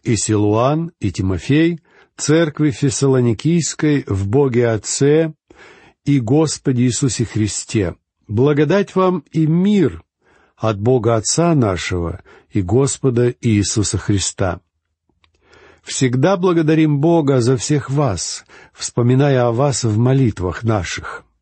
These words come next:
Третий стих этой главы, на мой взгляд, принадлежит к числу очень важных стихов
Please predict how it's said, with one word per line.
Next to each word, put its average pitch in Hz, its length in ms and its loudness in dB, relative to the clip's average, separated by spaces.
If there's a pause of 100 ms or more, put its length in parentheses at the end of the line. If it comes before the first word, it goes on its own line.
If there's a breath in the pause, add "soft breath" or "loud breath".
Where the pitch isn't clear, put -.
(960 loud breath)
Третий 165 320 0
стих - 320 -2
этой 139 240 2
главы, 127 300 2
на 135 120 4
мой 143 220 4
взгляд, 135 460 0
принадлежит 123 600 2
к - 60 -20
числу 151 540 0
очень 147 560 0
важных 101 720 0
стихов - 580 -2